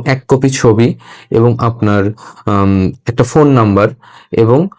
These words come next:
একটা Gmail আইডি এবং Gmail আইডির পাসওয়ার্ড। তো আপনারা সবসময় চেষ্টা করবেন Gmail আইডিটা নিজেরটা নিজে খুলে দেন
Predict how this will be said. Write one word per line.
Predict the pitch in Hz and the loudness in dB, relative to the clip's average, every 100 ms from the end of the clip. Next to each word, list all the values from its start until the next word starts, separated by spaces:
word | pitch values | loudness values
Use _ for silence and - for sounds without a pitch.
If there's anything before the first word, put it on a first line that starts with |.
| _ | _
একটা | 117 113 135 | -6 0 0
Gmail | - 131 135 139 | 2 2 4 4
আইডি | 127 120 110 113 139 - _ _ - | 4 2 2 0 -2 -8 _ _ -2
এবং | 107 107 | 0 0
Gmail | 104 123 127 | 2 2 2
আইডির | 131 131 156 - | 2 2 0 0
পাসওয়ার্ড। | 117 - 104 85 76 _ _ _ _ - | -2 0 0 0 -4 _ _ _ _ -2
তো | |
আপনারা | 135 135 175 | -2 2 0
সবসময় | 185 170 180 180 175 | 0 -2 0 0 0
চেষ্টা | 165 175 | 2 2
করবেন | 170 117 117 | 4 2 2
Gmail | 113 123 131 | 2 2 2
আইডিটা | 139 139 143 | 2 2 2
নিজেরটা | 147 120 123 135 147 - - 160 | 2 2 2 2 2 -2 -2 0
নিজে | 127 110 120 143 | 2 0 2 2
খুলে | 147 - 135 147 | 2 0 4 4
দেন | 135 107 127 | 2 0 2